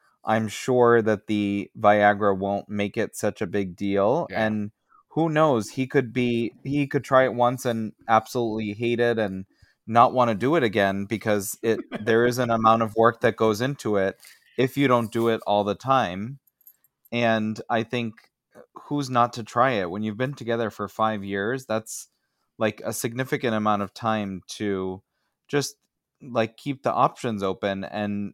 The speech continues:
Speaker 1: and try something that's new. And if he doesn't like it, then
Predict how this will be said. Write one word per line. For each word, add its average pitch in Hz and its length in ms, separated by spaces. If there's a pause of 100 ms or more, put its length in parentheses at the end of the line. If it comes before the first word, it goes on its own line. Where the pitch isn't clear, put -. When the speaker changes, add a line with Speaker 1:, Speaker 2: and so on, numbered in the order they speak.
Speaker 1:
and 101 220
try 107 580 (380)
something 107 560
that's 98 280
new. 101 520 (560)
And 107 520 (100)
if 117 180
he 110 100
doesn't 127 300
like 139 240
it, 143 280 (180)
then 104 440